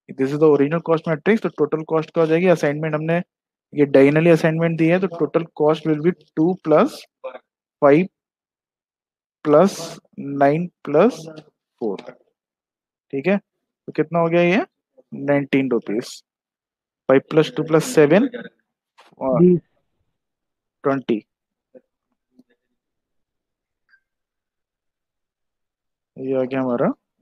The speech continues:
Speaker 1: ट्वेंटी रुपीज, ठीक है। Now second solution निकाल सकते हो क्या आप लोग? Can you solve the second solution? क्या करेंगे second solution में?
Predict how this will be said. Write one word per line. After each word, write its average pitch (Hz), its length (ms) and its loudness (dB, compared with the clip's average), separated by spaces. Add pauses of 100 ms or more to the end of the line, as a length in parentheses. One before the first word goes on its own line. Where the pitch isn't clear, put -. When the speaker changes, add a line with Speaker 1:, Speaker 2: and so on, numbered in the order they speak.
(320)
Speaker 1:
ट्वेंटी 117 300 -2
रुपीज, - 500 -10
ठीक - 180 -4
है। 226 80 4 (2500)
Now 170 200 4 (200)
second 196 380 2
solution 208 380 6
निकाल 190 220 4
सकते 202 280 2
हो 240 80 4
क्या 214 120 4
आप 180 100 2
लोग? 151 200 0 (1900)
Can 147 200 0
you 180 160 -2
solve 165 220 0
the 185 180 2
second 180 240 -2
solution? 185 440 -2 (3750)
क्या 175 120 4
करेंगे 180 320 2
second 185 300 -2
solution 185 360 0
में? 208 180 -2